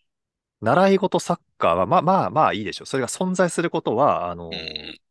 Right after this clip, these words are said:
Speaker 1: 気にならないんですよ。サッカーを習う、教えてもらうっていう意味でね。
Speaker 2: うんうんうんうん。
Speaker 1: それはいいんだけども、こう、プロ、トップリーグの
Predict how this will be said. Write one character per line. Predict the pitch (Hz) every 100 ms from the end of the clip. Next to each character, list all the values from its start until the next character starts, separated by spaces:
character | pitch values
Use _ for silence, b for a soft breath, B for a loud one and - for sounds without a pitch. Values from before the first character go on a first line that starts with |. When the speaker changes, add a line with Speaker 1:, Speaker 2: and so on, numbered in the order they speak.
| _
Speaker 1:
気 | -
に | 98
な | 92
ら | 92
な | 87
い | 73
ん |
で | 73
す |
よ。 | 85
サ | -
ッ | 123 -
カ | 85
ー | 78
を |
習 | 73 80 92
う、 | 73 -
教 | 85 104
え | 92
て | 90
も | 82 82
ら | 80
う | 80
っ |
て | _ 76
い |
う |
意 | 71
味 | 69
で | 78
ね。 | 110 _ -
Speaker 2:
う | 107
ん |
う |
ん |
う | 92
ん |
う | 82
ん。 | 80 76 76 - - - _ _
Speaker 1:
そ | -
れ | 165
は | 143
い |
い |
ん | 127
だ | 82
け | 78 76
ど | 76
も、 | 80 73 - 151 _ _ b b b _ _ _ _ _ _
こ | - 85 80 80 78 78 76 -
う、 | _ _ _ _ _ _ -
プ |
ロ、 | 147 180 180 - _ _ _
ト | -
ッ | 147 _
プ | 202
リ | 208 214
ー | 143
グ | 90
の | 90 85 80